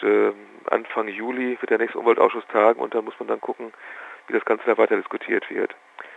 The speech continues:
Zwischendurch findet am neunzehnten Juni die nächste Ratssitzung statt und die neu gewählte Bürgermeisterin der S P D hat angekündigt, dass sie zu dieser Sitzung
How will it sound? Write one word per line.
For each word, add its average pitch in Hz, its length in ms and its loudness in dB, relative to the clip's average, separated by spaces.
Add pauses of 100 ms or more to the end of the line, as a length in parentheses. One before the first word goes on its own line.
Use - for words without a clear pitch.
(500)
Zwischendurch 120 520 4 (120)
findet 123 360 0
am 117 220 0 (100)
neunzehnten 123 600 2
Juni 127 580 4 (720)
die 110 60 -10
nächste 110 320 4
Ratssitzung 131 440 2
statt - 300 2 (760)
und 113 200 -8 (100)
die 113 360 -2 (160)
neu 113 220 4
gewählte 117 280 2
Bürgermeisterin 123 640 2
der 123 100 6
S 110 100 0
P 120 120 -4
D 120 160 0
hat 131 100 0
angekündigt, 123 520 -4
dass 120 120 -2
sie 113 160 -6 (120)
zu - 80 -14
dieser 117 200 2
Sitzung 131 480 -2